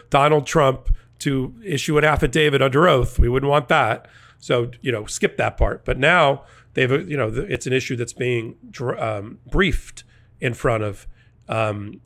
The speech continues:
in front of the, uh, uh, special master. And, you know, the f-, the f-, if you read this really elegantly, uh, actually, I circulated it at my law firm because it's really an example of amazing, uh, writing, efficient,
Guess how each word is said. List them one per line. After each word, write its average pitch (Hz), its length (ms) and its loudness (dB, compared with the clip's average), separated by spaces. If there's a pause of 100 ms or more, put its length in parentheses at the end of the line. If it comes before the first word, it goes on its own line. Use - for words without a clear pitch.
in 117 80 -6
front 120 240 -2
of 107 140 -6
the, 110 260 -4
uh, 107 240 -4 (500)
uh, 117 120 -4
special 127 360 -2
master. 127 460 -2
And, 156 320 4 (440)
you 165 100 -2
know, 147 100 4
the 135 120 0
f-, - 380 -6
the 147 100 -4
f-, - 200 -16
if - 160 -12
you 160 140 -2
read 208 300 0
this - 460 0
really 175 540 -4
elegantly, 143 840 0 (220)
uh, - 180 -4
actually, 151 240 0
I 123 40 0
circulated 143 540 -2
it - 20 -2
at - 80 -8
my 117 80 -4
law 113 200 -2
firm 101 280 -12 (400)
because 139 180 0
it's 147 140 -6
really 196 220 4
an 147 60 4
example 117 360 0
of 104 60 -6
amazing, 120 640 0 (140)
uh, 110 120 -2
writing, 113 500 0 (220)
efficient, - 600 -4